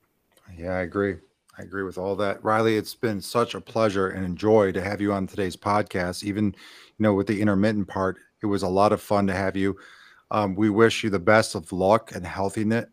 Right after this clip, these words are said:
being healthy with you and your teammates. Good luck tomorrow against the Cardinals. Um, if we all can get out there, we're gonna try to do so, but we will make sure we get,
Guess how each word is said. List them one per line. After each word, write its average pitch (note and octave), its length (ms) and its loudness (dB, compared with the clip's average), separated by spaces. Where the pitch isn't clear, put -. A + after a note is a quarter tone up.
being G#2 200 -2
healthy G2+ 360 -2
with G2 280 -4
you G#2+ 180 0
and G#2 100 0
your F#2+ 80 -4
teammates. A#2+ 640 -6
Good B2 140 -4
luck C3 200 6
tomorrow B2 380 4
against A2+ 320 -2
the - 60 -14
Cardinals. B2 640 -2
Um, F#2+ 480 -2
if - 180 -6
we B2 220 4
all B2+ 200 8
can A2 180 -4
get A2 120 2
out B2 220 2
there, C3 160 2
we're A2 180 0
gonna G2+ 140 -2
try A2 240 -4
to G#2+ 100 -4
do G#2+ 200 -4
so, B2 280 2
but G#2 180 -2
we G#2 180 -2
will G2+ 80 0
make G2 200 -2
sure G#2+ 240 -4
we F#2+ 140 -2
get, G2+ 300 -4